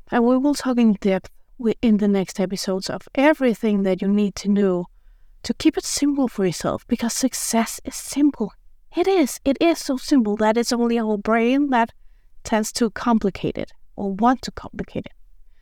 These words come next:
But that dream of yours, keep it in mind and know that no one else can dream it like you can. So that dream is yours for a reason. It is yours. It is possible.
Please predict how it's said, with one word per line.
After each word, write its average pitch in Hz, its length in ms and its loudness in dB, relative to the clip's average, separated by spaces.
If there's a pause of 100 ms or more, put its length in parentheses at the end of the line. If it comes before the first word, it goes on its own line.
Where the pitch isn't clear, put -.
(260)
But 214 160 0
that 262 160 6
dream 277 280 6
of 220 140 0
yours, - 380 -4 (500)
keep - 200 -2
it 302 80 -2
in 302 100 6
mind 220 340 2 (440)
and 240 200 4
know 233 300 4
that 240 200 4
no 233 340 4
one 302 340 4
else 254 300 0
can 226 200 0
dream 226 280 0
it 226 100 0
like 220 240 0
you 240 120 2
can. - 280 -4 (1500)
So 233 200 2
that 214 200 4
dream 269 220 4
is - 160 0
yours 214 240 2
for 196 180 0
a 185 60 0
reason. 185 460 0 (920)
It 247 140 -6
is 247 220 2
yours. - 340 -6 (100)
It 240 200 0
is 233 180 2
possible. - 540 -10